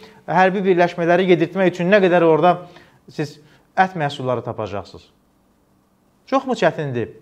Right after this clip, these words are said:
Kartofla, yağla, soğanla, <clears throat> yumurta ilə təmin eləmək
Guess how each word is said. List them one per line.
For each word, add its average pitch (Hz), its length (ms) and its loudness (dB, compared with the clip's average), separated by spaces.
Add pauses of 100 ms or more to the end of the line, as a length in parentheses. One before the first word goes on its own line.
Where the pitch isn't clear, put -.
(880)
Kartofla, 175 600 -2
yağla, 151 540 2
soğanla, 143 540 0 (580)
<clears throat> - 60 -10 (440)
yumurta 160 420 2
ilə 147 180 -2
təmin 139 320 0
eləmək 113 400 -4